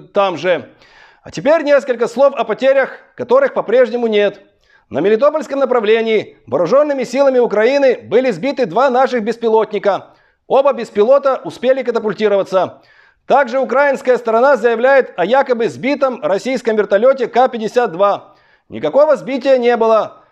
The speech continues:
Наш вертолет предусмотрительно разобрался прямо в воздухе на несколько горящих частей, чтобы его сложнее было сбить. Военным командованием уже проводится разбор полетов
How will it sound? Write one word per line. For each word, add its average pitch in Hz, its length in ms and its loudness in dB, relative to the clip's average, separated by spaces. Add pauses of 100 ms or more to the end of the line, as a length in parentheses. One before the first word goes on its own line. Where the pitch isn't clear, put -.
(140)
Наш 220 280 -2
вертолет 247 580 0
предусмотрительно 240 960 0
разобрался 226 680 0
прямо 247 320 0
в 160 60 -2
воздухе 240 500 0
на 165 140 -4
несколько 233 480 0
горящих 202 420 0
частей, 247 540 -2 (240)
чтобы 160 240 -6
его 262 240 4
сложнее 233 440 0
было 220 280 0
сбить. 175 340 -8 (480)
Военным 262 460 0
командованием 262 640 2
уже 240 240 2
проводится 240 500 0
разбор 226 380 0
полетов 262 520 0